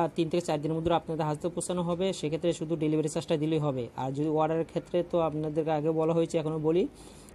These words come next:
অর্ডারের ক্ষেত্রে দশ বারো দিন সময় নিব, সেক্ষেত্রে আপনাদের অত-, এক হাজার অথবা পনেরোশো টাকা অ্যাডভান্স করতে হবে। এটা হিজাবটা দেখেন, সি green color হিজাবটা। যারা হিজাব দেখতে চান তাদের জন্য আমরা এই ভিডিওতে হিজাবটা ভালো করে দেখা দিচ্ছি।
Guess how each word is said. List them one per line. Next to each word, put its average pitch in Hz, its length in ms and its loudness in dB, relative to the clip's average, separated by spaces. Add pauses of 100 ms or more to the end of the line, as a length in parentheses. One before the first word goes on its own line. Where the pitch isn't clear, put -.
অর্ডারের 147 240 0
ক্ষেত্রে 165 360 2
দশ 147 260 0
বারো 160 220 2
দিন 170 140 0
সময় 160 240 -4
নিব, 175 260 0
সেক্ষেত্রে 170 640 -2 (2750)
আপনাদের 165 480 0 (200)
অত-, - 300 -6
এক 151 80 -2
হাজার 160 180 2
অথবা 156 240 0
পনেরোশো 151 240 -4
টাকা 151 80 -4
অ্যাডভান্স 139 280 -2
করতে - 200 -10
হবে। 123 220 -10 (380)
এটা 160 180 0
হিজাবটা 160 340 0
দেখেন, 185 340 0
সি 151 180 -6
green 156 140 -4
color 165 180 2
হিজাবটা। 160 440 0 (1120)
যারা 143 180 2
হিজাব 147 280 2
দেখতে 165 260 -2
চান 180 220 -2
তাদের 156 260 -2
জন্য 170 180 0
আমরা 160 300 2
এই 156 320 2
ভিডিওতে 160 540 2
হিজাবটা 147 300 0
ভালো 143 140 2
করে 160 120 0
দেখা 147 220 0
দিচ্ছি। 151 360 -4